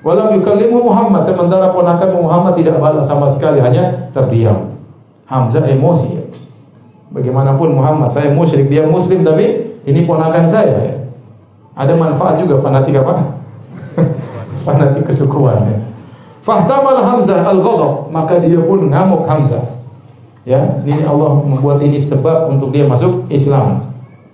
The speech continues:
Wa kana Hamzatu azzafatan fi Quraisy wa ashadda sa-, syakima. Dan Hamzah adalah seorang pemuda yang sangat kuat, yang dia sangat kuat pukulannya.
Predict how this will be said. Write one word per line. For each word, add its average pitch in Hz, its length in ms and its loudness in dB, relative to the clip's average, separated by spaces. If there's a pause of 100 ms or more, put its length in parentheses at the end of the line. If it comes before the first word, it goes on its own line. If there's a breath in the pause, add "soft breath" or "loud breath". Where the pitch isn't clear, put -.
(520 loud breath)
Wa 151 160 0
kana 220 260 0
Hamzatu 226 400 2
azzafatan 214 680 0
fi 190 160 0
Quraisy - 560 0 (260)
wa 165 200 0
ashadda 214 280 0
sa-, 180 280 0
syakima. 175 640 -2 (180)
Dan 147 120 -2
Hamzah 190 320 0
adalah 190 140 2
seorang 220 440 0
pemuda 226 320 2
yang 202 140 2
sangat 208 240 0
kuat, - 420 -2 (220 loud breath)
yang 175 240 0
dia 175 160 2
sangat 196 480 0
kuat 247 340 -4
pukulannya. 170 640 0